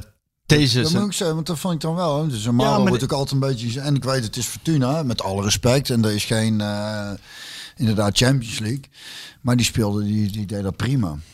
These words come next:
Speaker 1: Ja.
Speaker 2: En dat vind ik dan ook wel weer knap van zo'n jongen. Dat
Speaker 1: Ja.
Speaker 2: hij, dat hij, eh, dat, die kunt hem overal erin gooien, kennelijk.
Speaker 1: Ja, kennelijk zien ze iets in hem, want ze hebben hem, eh, drie jaar contractverlenging gegeven.
Speaker 2: Ja.
Speaker 1: Dus, ehm,
Speaker 2: Ja.
Speaker 1: nou goed, hij,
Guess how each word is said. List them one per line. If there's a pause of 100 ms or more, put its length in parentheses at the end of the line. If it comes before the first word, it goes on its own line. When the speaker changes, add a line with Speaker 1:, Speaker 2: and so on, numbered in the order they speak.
(200)
Speaker 1:
Ja.
Speaker 2:
En
dat
vind
ik
dan
ook
wel
weer
knap
van
zo'n
jongen.
Dat
Speaker 1:
Ja.
Speaker 2:
hij,
dat
hij, (240)
eh,
dat,
die
kunt
hem
overal
erin
gooien,
kennelijk. (140)
Speaker 1:
Ja,
kennelijk
zien
ze
iets
in
hem,
want
ze
hebben
hem,
eh, (120)
drie
jaar
contractverlenging
gegeven. (200)
Speaker 2:
Ja. (240)
Speaker 1:
Dus,
ehm, (580)
Speaker 2:
Ja. (760)
Speaker 1:
nou
goed,
hij,